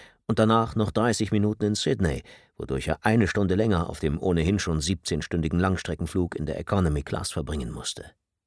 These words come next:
Irgendwo über dem Pazifik hatte ihm eine Flugbegleiterin heißen Tee auf die Hose geschüttet und die hintere defekte Toilette hatte erbärmlich gestunken. Auf dem Weg vom Flughafen Cairns zum Hotel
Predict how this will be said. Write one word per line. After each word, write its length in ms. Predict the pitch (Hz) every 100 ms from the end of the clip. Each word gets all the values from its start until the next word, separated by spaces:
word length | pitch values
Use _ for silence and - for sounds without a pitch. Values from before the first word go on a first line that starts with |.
| _ -
Irgendwo 540 | 131 135 160 123 139
über 160 | 123 104
dem 140 | 113
Pazifik 540 | 104 104 127 120 143 127
hatte 160 | 117
ihm 180 | 123 113
eine 160 | 110 101
Flugbegleiterin 920 | 151 170 - 92 95 110 120 117 95
heißen 380 | 107 117 127 -
Tee 220 | 147 165
auf 140 | 120
die 140 | - 69
Hose 260 | 82 80
geschüttet 480 | 73 71 78 65 62 - - - -
und 280 | - 76 -
die 80 | 82
hintere 400 | 107 135 127 123
defekte 420 | 92 82 117 - 90
Toilette 480 | 82 104 - 87
hatte 240 | 82 - -
erbärmlich 600 | 98 - 107 82 76 -
gestunken. 580 | 80 - 73 - - 71 _ _ _ _ -
Auf 60 |
dem 220 | - 85
Weg 180 | 95 107
vom 180 | - 85
Flughafen 540 | 95 107 - 98 107
Cairns 420 | 101 98 101 110 -
zum 140 | 107
Hotel 400 | 87 85 104